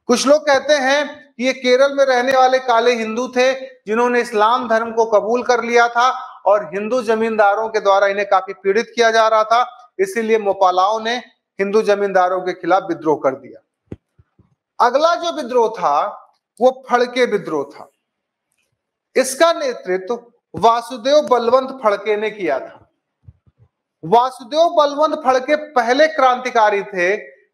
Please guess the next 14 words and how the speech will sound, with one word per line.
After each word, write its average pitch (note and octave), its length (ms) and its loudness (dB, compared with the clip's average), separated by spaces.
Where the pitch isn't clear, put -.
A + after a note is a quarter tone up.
जिन्होंने B3 600 2
शस्त्र E4 600 -2
के C#4 200 -4
द्वारा G#3 380 4
अंग्रेजों G#3+ 680 0
को A#3+ 140 -2
भारत G3 380 0
से A3 160 -6
बाहर F#3+ 380 0
निकालने F3 460 0
का G3 120 0
निर्णय D#3+ 320 -2
किया C3+ 280 -2
था। - 280 -16